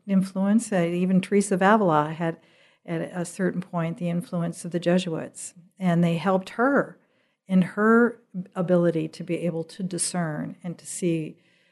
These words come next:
w-, when she's in desolation. And she articulated it through her Carmelite voice. But we also would see it in, uh,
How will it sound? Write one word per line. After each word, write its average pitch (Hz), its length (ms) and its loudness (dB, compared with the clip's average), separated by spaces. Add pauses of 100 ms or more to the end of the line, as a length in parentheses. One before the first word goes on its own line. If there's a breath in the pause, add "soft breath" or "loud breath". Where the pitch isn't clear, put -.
(140)
w-, 180 200 -8
when 175 280 2
she's 170 320 -8
in 165 120 -6
desolation. 160 720 -8
And 165 140 -6
she 196 200 -2
articulated 185 800 2
it 165 180 -4
through 170 220 -8
her 165 100 -8
Carmelite 160 600 -4
voice. - 580 -6 (680)
But 190 120 0
we 196 160 8
also 196 380 4
would 180 160 4
see 165 260 -2
it 185 240 0
in, 170 300 -8 (220)
uh, 156 180 -12